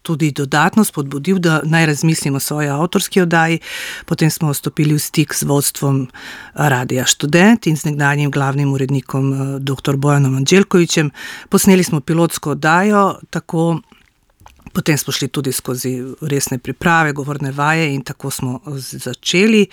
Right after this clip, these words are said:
Eh, seveda, da takrat, eh,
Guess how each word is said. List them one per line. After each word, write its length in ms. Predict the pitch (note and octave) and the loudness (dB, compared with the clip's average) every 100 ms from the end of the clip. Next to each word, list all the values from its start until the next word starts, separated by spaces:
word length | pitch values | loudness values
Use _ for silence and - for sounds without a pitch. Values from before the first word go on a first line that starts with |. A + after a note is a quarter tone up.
| - - - - - - | -6 -18 -18 -20 -20 -8
Eh, 220 | D3+ C#3 | -2 -2
seveda, 640 | C3+ - D3 C#3+ F3 G3+ F#3 | -2 -4 -2 4 4 4 4
da 160 | D#3+ | 2
takrat, 520 | D3+ - - D#3+ - - | 0 -2 -2 -2 -2 -4
eh, 240 | C3+ C3 | -2 -2